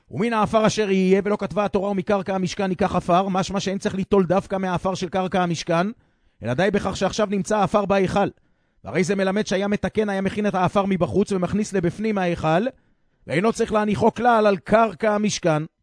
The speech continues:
אם כן, אם אומרים שאין צריך לתלו מקרקע המשכן בדווקא,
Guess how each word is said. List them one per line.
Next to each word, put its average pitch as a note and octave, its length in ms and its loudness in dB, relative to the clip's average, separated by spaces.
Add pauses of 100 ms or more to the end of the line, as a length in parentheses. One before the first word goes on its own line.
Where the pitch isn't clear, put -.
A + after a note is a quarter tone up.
אם D#3+ 220 -6
כן, E3+ 220 6 (520)
אם G3 140 0
אומרים G#3+ 240 0
שאין G3 200 -2
צריך G3 160 -6
לתלו G3+ 300 -4
מקרקע G3+ 360 -2
המשכן F#3+ 360 -4
בדווקא, F3 560 0